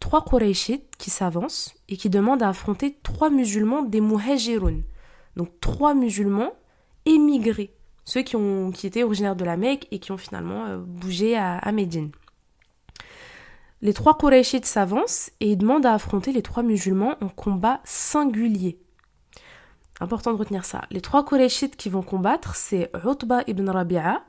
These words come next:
son frère Shayba et son fils Al-Walid. Le prophète, il accepte et il désigne ses deux cousins, Ali ibn Abi Talib, son second cousin Ubayda ibn al-Harith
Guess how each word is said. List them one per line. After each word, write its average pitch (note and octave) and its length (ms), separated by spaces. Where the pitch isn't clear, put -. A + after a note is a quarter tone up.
son - 240
frère - 280
Shayba G3 560
et G3+ 60
son G#3 200
fils - 420
Al-Walid. G3+ 560
Le F3 60
prophète, G#3 400
il F3 80
accepte - 580
et F#3 380
il F3+ 60
désigne G3 540
ses G3+ 200
deux B3+ 160
cousins, F3 400
Ali G#3 380
ibn E3 160
Abi E3 180
Talib, E3+ 460
son - 220
second A3 320
cousin G#3 420
Ubayda G3+ 640
ibn G3 240
al-Harith F3 760